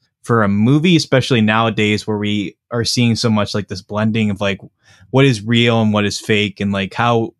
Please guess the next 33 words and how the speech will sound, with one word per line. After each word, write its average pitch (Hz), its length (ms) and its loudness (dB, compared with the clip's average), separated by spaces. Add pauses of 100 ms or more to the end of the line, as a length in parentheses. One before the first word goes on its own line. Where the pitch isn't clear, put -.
are 110 360 -2
interpersonal 110 560 -4
relationships 101 600 -8
defined 104 680 -4 (400)
in 135 100 2
a 127 40 2
digital 143 380 2
age 92 340 -4
where 101 500 0 (440)
pe-, 127 220 0
things 127 340 0
are 110 80 2
kind 123 180 -2
of, 101 80 -6
like, 107 160 -2
blurred 104 300 -2
and, 101 80 -2
like, 98 200 -6
connections 120 440 0
are, 110 320 0
are 117 100 -2
close, 131 380 0
but 98 120 -10
they're 107 140 0
distant 110 380 -4
at - 60 -10
the - 40 -12
same 98 260 -6
time. 95 440 -4 (500)
And 117 140 0
I 113 80 0
think 147 260 0
that's 135 340 -2